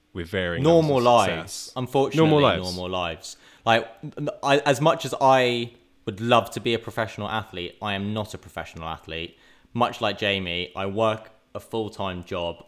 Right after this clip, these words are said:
Speaker 2: I live on my own. I have obligations to my cats. Um,
Speaker 1: <laughs>
Speaker 2: like,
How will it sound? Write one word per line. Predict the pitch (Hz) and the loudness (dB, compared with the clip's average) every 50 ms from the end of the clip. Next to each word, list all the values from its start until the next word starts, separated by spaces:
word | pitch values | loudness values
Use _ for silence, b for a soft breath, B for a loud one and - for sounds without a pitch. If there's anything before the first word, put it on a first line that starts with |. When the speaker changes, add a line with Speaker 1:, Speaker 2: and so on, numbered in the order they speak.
| _ _ - | _ _ -10
Speaker 2:
I | 87 90 | -8 -8
live | 90 95 101 107 104 98 - - | -6 -4 -4 -4 -4 -6 -8 -12
on | - 101 95 | -10 -10 -8
my | 90 85 85 85 87 82 82 82 | -6 -6 -6 -4 -4 -6 -6 -8
own. | 82 85 87 - b b b b b b b b b | -10 -12 -14 -16 b b b b b b b b b
I | - 92 | -4 -2
have | 90 90 87 87 90 87 85 76 - - _ _ _ _ _ _ _ _ _ _ _ - | 0 0 0 0 -2 -4 -6 -8 -14 -20 _ _ _ _ _ _ _ _ _ _ _ -6
obligations | 123 127 - 117 110 - 104 101 101 - - 98 - | -6 -4 -4 -4 -4 -4 -4 -4 -4 -6 -10 -12 -12
to | - - 90 | -12 -12 -10
my | 85 87 | -10 -10
cats. | - - - 101 95 87 - - - - - - - - b b b b b b b - | -6 -2 -2 0 0 -2 -4 -8 -12 -14 -12 -12 -14 -16 b b b b b b b -2
Um, | 101 95 90 87 87 87 127 135 123 98 | 0 0 0 0 0 0 0 -2 -2 -2
Speaker 1:
<laughs> | |
Speaker 2:
like, | 117 113 104 95 101 - - | -2 -2 0 0 -2 -4 -8